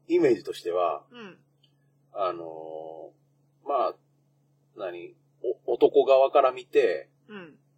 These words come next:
Speaker 1: 女友達なり彼女なり奥さんなりと行動してて、
Speaker 2: うん。
Speaker 1: 相手が何か機嫌が悪い感じ。
Speaker 2: あー。
Speaker 1: なのに、「どうしたの？」って聞いても、「いや、別に」って言われる。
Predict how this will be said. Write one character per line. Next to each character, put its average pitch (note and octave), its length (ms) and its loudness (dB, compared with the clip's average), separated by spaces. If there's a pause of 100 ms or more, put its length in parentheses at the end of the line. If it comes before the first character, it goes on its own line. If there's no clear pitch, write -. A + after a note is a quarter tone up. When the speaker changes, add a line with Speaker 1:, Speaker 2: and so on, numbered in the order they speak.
(120)
Speaker 1:
女 G#2+ 360 -4
友 A2 200 -4
達 F#2 220 -4
な F2+ 140 -4
り F2+ 80 -4
彼 G2 180 0
女 F2+ 200 -4
な D#2+ 100 -6
り E2+ 60 -2
奥 F#2 200 -4
さ F#2 120 -2
ん D#2+ 60 -10
な D#2+ 80 -10
り D#2 120 -12
と - 80 -10
行 F#2+ 240 -2
動 E2+ 140 -4
し - 100 -20
て F2+ 100 -8
て、 F2 460 -4
Speaker 2:
う F3+ 60 -18
ん。 E3 260 -16 (540)
Speaker 1:
相 D#3+ 180 -4
手 D3+ 100 0
が G#2+ 100 -2
何 C3+ 240 -4
か - 120 0
機 - 120 -16
嫌 B2 140 -2
が A#2 140 2
悪 A2 240 2
い D#2 60 -16
感 D#2 200 -12
じ。 - 180 -20 (960)
Speaker 2:
あ F#3 920 4
ー。 - 0 -
Speaker 1:
な - 0 -
の - 0 -
に、 - 80 -
「ど - 40 6
う A3+ 40 0
し - 40 -8
た G3 120 8
の？」 F3 100 4
っ F3 60 -4
て - 100 -6
聞 D3 140 -6
い B2 40 -6
て B2+ 100 0
も、 A#2+ 180 -2
「い C#3 40 -8
や、 C3+ 100 10
別 G#2+ 280 -2
に」 G2 200 -14
っ - 20 -20
て - 180 -12
言 F#2+ 100 -4
わ F2 120 2
れ E2 100 -6
る。 - 120 -16